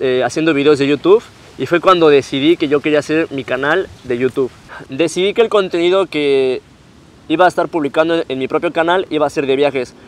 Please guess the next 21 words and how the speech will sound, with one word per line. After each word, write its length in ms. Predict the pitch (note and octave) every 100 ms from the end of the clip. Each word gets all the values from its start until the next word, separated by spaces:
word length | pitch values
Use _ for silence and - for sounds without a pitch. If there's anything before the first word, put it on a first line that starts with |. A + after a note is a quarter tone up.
| -
Pero 220 | - F#3+ A3
aquí 200 | C#3+ E3+
se 120 | F#3
presentaban 680 | - D3+ C#3 B2+ D#3 F#3 F#3 -
dos 160 | C#3+ D3+
situaciones. 580 | D3 C3 C#3 C3 A#2 - - -
Uno, 280 | E3+ D#3+ G2+ - -
no 140 | D#3
podía 500 | F#3+ G3+ F#3+ G3+ F#3
hacer 380 | G3 A#2 B2 E3
contenido 460 | F#3+ E3+ E3 E3 E3+
de 100 | E3+
viajes 340 | E3+ D#3+ F#3+
si 240 | - - C#3
estaba 300 | - D3 D3+
trabajando 600 | C#3+ B2+ C3 C#3 D3 C#3
como 220 | B2 A#2+
godín 340 | A#2+ C#3 F3+ -
en 160 | A#2+
una 100 | B2+
oficina. 440 | A#2+ B2+ F3 E3